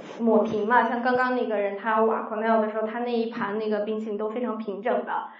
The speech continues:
如果你冻得很实在的话是不可能，所以为什么要就是差不多的状态以后拿出来，然后再放到冰柜里面让它彻底冻死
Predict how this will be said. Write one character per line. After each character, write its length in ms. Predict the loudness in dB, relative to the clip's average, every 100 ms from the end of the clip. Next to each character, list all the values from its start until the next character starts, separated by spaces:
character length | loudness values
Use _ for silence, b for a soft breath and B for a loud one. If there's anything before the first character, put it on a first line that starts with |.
| B
如 80 | 4
果 80 | 6
你 180 | 6 4
冻 140 | 0
得 60 | 0
很 120 | 0
实 220 | -4 -4
在 220 | 0 0
的 40 | 0
话 100 | -4
是 60 | -8
不 120 | -10
可 140 | -8
能， 200 | -8 -6
所 140 | 2 4
以 200 | 2 0
为 220 | 6 8
什 60 |
么 140 | 8 2
要 280 | 4 4 4
就 60 |
是 260 | 0 -4 -6
差 200 | 4 6
不 80 | 6
多 160 | 4
的 160 | 4 4
状 220 | 4 4
态 140 | 2 2
以 40 |
后 120 | 4
拿 260 | 4 2 0
出 140 | 4
来， 140 | 6 6
然 120 | 4
后 80 | 4
再 220 | 6 6
放 160 | 6 2
到 100 | 2
冰 200 | 0 2
柜 140 | 4
里 60 | 4
面 120 | 2
让 100 | 0
它 120 | 0
彻 180 | 0 0
底 140 | 0 0
冻 200 | 0 -2
死 220 | -4